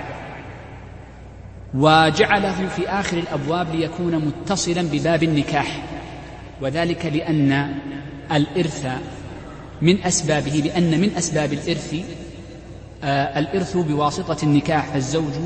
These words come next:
والزوجة يرثان من بعضهما بسبب عقد الزوجية، فيكون الإرث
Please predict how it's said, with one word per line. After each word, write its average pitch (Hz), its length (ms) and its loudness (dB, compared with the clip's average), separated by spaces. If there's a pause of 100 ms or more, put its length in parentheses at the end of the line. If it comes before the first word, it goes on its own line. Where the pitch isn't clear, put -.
والزوجة 139 540 -2 (540)
يرثان 147 560 4
من 147 160 8
بعضهما 160 680 4 (520)
بسبب 160 360 4
عقد 160 320 0
الزوجية، 147 600 2 (640)
فيكون 156 420 4
الإرث 165 440 -2